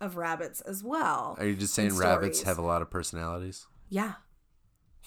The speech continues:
Speaker 2: Uh, yeah. I mean, it would have been interesting if that was, like, uh, alligators.
Speaker 1: Right, 'cause they're in a sewer.
Speaker 2: <laughs> Just a bunch of alligators in cages. No, I mean,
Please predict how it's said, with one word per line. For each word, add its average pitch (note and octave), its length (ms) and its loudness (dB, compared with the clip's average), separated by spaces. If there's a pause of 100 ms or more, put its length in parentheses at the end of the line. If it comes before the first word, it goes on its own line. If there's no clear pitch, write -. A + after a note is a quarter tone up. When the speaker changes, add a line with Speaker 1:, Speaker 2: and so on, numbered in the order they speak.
(1200)
Speaker 2:
Uh, F2+ 600 0
yeah. G2+ 340 -4
I - 60 -10
mean, A#2+ 220 -4
it B2+ 80 -2
would C#3 160 0
have D3 80 -2
been C3+ 140 -2
interesting A2 540 -2
if E2+ 200 -8
that E2+ 280 -4
was, E2+ 340 -6
like, D2+ 400 -6
uh, A#1+ 540 -14
alligators. C2 680 -6 (680)
Speaker 1:
Right, G#3 240 -4
'cause F#3 160 -12
they're F3 80 -6
in F3 60 -6
a F3 40 -6
sewer. F#3+ 560 -6 (220)
Speaker 2:
<laughs> - 200 -18 (300)
Just - 280 2
a G2 40 -4
bunch A2 200 8
of G#3 120 10
alligators G2 500 6
in G2 100 0
cages. E2 540 -4 (420)
No, G3 280 12
I E3 160 8
mean, D#3+ 440 4